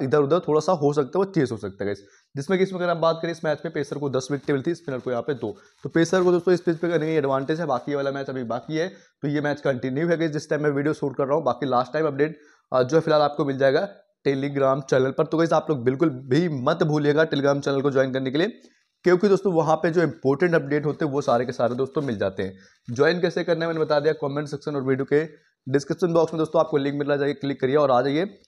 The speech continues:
यहीं पे दोस्तों आपको है ना बिल्कुल फ्री टीम सब कुछ आपको मिलता रहता है। और दोस्तों मेरे नाम से कोई पैसे मांगे, अगर कहीं गलती से आप चले जाते हैं, ठीक है, तो आपको देना नहीं है, ध्यान रखना है। अब दोस्तों आगे बढ़ते हैं, हमारी टीम का कॉम्बिनेशन कैसे होना चाहिए, डेजर्ट वाइपर की तरफ से दोस्तों हमें कितने प्लेयर रखने हैं, और यहाँ पे अगर ये टीम पहले बैटिंग करती है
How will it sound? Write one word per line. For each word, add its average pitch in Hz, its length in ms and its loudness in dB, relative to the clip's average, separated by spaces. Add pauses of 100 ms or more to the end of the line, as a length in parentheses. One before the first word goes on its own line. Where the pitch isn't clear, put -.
(120)
यहीं 156 260 0
पे 185 100 0
दोस्तों 165 260 2
आपको 151 200 2
है 147 60 4
ना 156 100 0
बिल्कुल 143 300 -2
फ्री 143 220 -4
टीम 151 220 -2
सब - 240 -6
कुछ 143 180 -4
आपको 127 240 2
मिलता 139 280 0
रहता 139 220 2
है। 190 120 0 (300)
और 139 120 2
दोस्तों 160 200 0
मेरे 180 140 2
नाम 175 160 4
से 180 120 -2
कोई 185 140 0
पैसे 143 340 0
मांगे, 160 240 -2
अगर 156 140 -2
कहीं 151 240 -6
गलती 160 200 -2
से 151 120 -4
आप 143 160 -2
चले 147 140 4
जाते 139 260 4
हैं, 156 80 0
ठीक 165 120 0
है, 151 80 4 (380)
तो 165 60 4
आपको 160 280 4
देना 156 240 2
नहीं 165 140 0
है, 170 120 -2
ध्यान 131 220 0
रखना 104 240 -2
है। 101 120 -6 (280)
अब 147 100 0
दोस्तों 185 240 4
आगे 170 180 4
बढ़ते 180 260 2
हैं, 208 120 -4 (220)
हमारी 151 200 2
टीम 160 180 0
का 170 100 2
कॉम्बिनेशन 143 460 -2
कैसे 160 220 2
होना 147 180 0
चाहिए, 147 260 0 (340)
डेजर्ट 147 400 2
वाइपर 170 400 4
की 170 60 -4
तरफ 175 160 0
से 165 60 -4
दोस्तों 180 300 0
हमें 156 200 -2
कितने 156 420 -2
प्लेयर 151 220 0
रखने 151 240 -6
हैं, 165 80 -6
और 135 280 -2
यहाँ 139 220 -8
पे 139 100 -4
अगर 135 100 -2
ये 135 80 -4
टीम 135 160 -6
पहले 127 320 0
बैटिंग 147 280 0
करती 147 220 -4
है 160 80 0